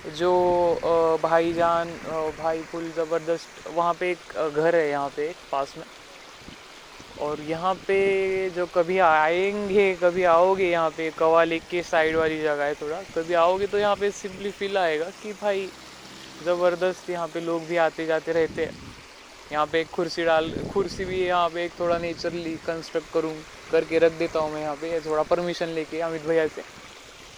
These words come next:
उनके आगे कुछ नहीं है भाई यहाँ पे तो। <laughs> मेरे को तो वही पता है, वही पता है कि मैं उनके पास ही जाऊँगा, मैं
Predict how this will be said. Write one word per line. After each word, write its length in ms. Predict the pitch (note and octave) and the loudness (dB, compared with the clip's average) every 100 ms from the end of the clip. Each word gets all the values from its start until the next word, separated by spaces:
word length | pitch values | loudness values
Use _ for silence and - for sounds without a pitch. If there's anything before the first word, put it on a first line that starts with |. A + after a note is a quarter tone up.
| - | -4
उनके 540 | G3+ B3 A#3+ C4 C4 C4 | 0 0 2 4 6 8
आगे 360 | A#3+ A#3+ B3 | 8 6 4
कुछ 280 | A#3+ A#3+ - | 0 -2 -2
नहीं 140 | A#3+ | 0
है 160 | F#3+ D3+ | 0 -2
भाई 240 | D#3 F#3 D#3 | 0 0 0
यहाँ 220 | D#3+ E3+ D3+ | -2 -2 -2
पे 160 | D3+ | -4
तो। 140 | C#3+ F3 | -6 -6
<laughs> 800 | - - - - - - - F3+ | -8 -10 -10 -10 -8 -6 -4 0
मेरे 220 | G#3 G#3 | 4 4
को 160 | G#3 | 4
तो 200 | G#3+ A3 | 4 6
वही 100 | A3 G3+ - | 4 4 2
पता 220 | G3+ F#3 | 0 2
है, 120 | F3 | 0
वही 180 | E3+ F#3+ G3+ - | 2 0 0 0
पता 200 | F#3+ E3+ | 0 2
है 160 | D#3+ E3+ | 0 -2
कि 520 | - A3 A3 A3 - - F3+ | -6 -6 -6 -6 -10 -10 -4
मैं 100 | F#3+ | -2
उनके 300 | G3 F#3 F#3+ | -2 -2 2
पास 240 | F#3 F3+ | 4 2
ही 80 | G3 | 2
जाऊँगा, 360 | G3 F3+ E3 F3+ - - | 0 0 -2 -8 -10 -12
मैं 240 | E3+ F3+ | -6 -2